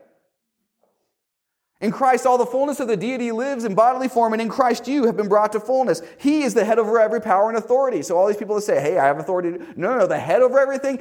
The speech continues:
is saying, "This is the fact. You're full in Him." Are you full? Then you don't have to work to be more full.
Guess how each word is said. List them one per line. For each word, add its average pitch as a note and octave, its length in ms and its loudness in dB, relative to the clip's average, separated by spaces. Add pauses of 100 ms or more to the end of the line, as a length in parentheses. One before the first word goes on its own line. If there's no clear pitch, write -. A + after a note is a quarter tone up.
(120)
is F3 100 -4
saying, D#3+ 300 -4
"This G#3 160 2
is D#3 100 -8
the D3 80 -8
fact. - 480 -10 (800)
You're C3+ 100 -4
full D#3 340 -2
in B2 60 -4
Him." C3 380 -4 (720)
Are G#3 140 6
you C4 120 2
full? C4+ 680 2 (300)
Then F3 100 2
you F#3+ 100 2
don't G#3+ 300 2
have A3 240 2
to A3 100 -4
work G#3 240 2
to A3 80 -2
be F#3+ 160 -2
more G3+ 260 2
full. C#3 360 -2